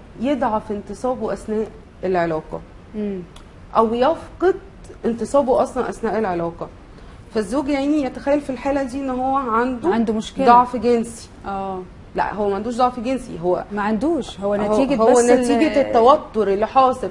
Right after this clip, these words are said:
Speaker 1: في العلاقة.
Speaker 2: مظبوط،
Speaker 1: ما هي
Speaker 2: آه.
Speaker 1: العلاقة دي علاقة، آه، يعني مس-، بين اتنين، علاقة قائمة على اتنين مش على واحد، فتوتر زوجته والخوف وال-، وال-، وهو، وعينيها واللي هو شايفه ورعشة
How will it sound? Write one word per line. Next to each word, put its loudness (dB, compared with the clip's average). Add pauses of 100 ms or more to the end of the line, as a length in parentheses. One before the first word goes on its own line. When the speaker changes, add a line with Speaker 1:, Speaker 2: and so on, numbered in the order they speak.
Speaker 1:
في -4
العلاقة. 4
Speaker 2:
مظبوط، 6
Speaker 1:
ما 4
هي 4
Speaker 2:
آه. 4
Speaker 1:
العلاقة 4
دي 0
علاقة، 2 (420)
آه، -4
يعني 2 (100)
مس-، -4 (140)
بين 0
اتنين، 0
علاقة 0 (240)
قائمة 0
على 2
اتنين -2
مش -6
على 2
واحد، 2 (380)
فتوتر 2
زوجته -4 (100)
والخوف -2 (100)
وال-، -4
وال-، 2
وهو، 0 (180)
وعينيها 0
واللي 0
هو 4
شايفه -4
ورعشة -2